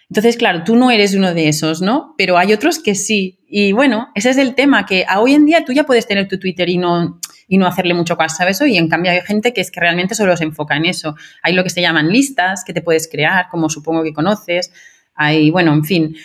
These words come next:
hay va-, varias maneras de hacerlo, ¿no? Y no es perfecto, pero, pero yo creo que se consigue bastante, porque la gente conoce unos Twitters muy diferentes. Si hablas con la gente, cada uno tiene su Twitter, ¿no? En el fondo. Ya, yo creo que esto que decías tú ya empieza a ser bastante así.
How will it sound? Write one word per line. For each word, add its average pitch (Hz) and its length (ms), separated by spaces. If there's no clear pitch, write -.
hay 202 140
va-, 294 160
varias 233 280
maneras 190 320
de 175 60
hacerlo, 170 480
¿no? 202 300
Y 170 160
no 185 80
es 208 100
perfecto, 202 720
pero, 156 580
pero 165 120
yo 180 100
creo 339 140
que 254 80
se 202 120
consigue 202 340
bastante, 233 460
porque 175 180
la 165 80
gente 208 240
conoce 233 260
unos 240 180
Twitters 240 280
muy 262 140
diferentes. 208 540
Si 190 80
hablas 185 240
con 185 120
la 196 120
gente, 214 480
cada 185 220
uno 214 180
tiene 262 160
su 254 180
Twitter, 202 360
¿no? 175 100
En 220 60
el 190 100
fondo. 208 520
Ya, 226 280
yo 254 100
creo 370 160
que 262 100
esto 247 180
que 277 80
decías 277 340
tú 277 80
ya 262 140
empieza 240 380
a - 20
ser 208 180
bastante 196 440
así. 156 460